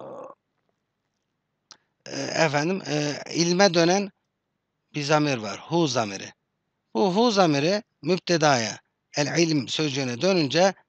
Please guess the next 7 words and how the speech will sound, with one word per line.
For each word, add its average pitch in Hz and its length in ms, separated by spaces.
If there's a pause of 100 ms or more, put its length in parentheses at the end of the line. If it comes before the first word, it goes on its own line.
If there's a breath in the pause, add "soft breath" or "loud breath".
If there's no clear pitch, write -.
(600)
e, 127 40
yapımız 143 720
doğru 135 260
hale 127 280
geliyor. 101 340 (1700 loud breath)
İlmin 147 360
faydaları, 143 760